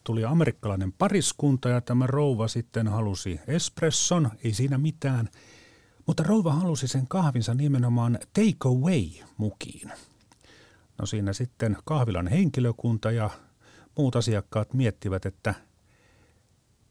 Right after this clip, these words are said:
mitäköhän tuo rouva oikein ajattelee, mutta kyllähän sen kahvinsa sai.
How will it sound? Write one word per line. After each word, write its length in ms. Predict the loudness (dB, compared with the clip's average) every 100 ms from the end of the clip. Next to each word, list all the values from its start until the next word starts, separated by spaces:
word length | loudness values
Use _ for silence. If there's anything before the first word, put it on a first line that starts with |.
| _ _
mitäköhän 800 | -2 -2 0 -2 -2 -2 -2 -2
tuo 240 | -4 -4 -2
rouva 400 | 0 -2 -2 -4
oikein 480 | -6 -6 -4 -4 -2
ajattelee, 600 | -2 -4 -10 -14 -12 -10
mutta 260 | -10 -10 -12 -14 _ -2
kyllähän 320 | 0 2 2
sen 220 | 2 0 -2
kahvinsa 400 | -4 -4 -2 -4
sai. 200 | -4 -6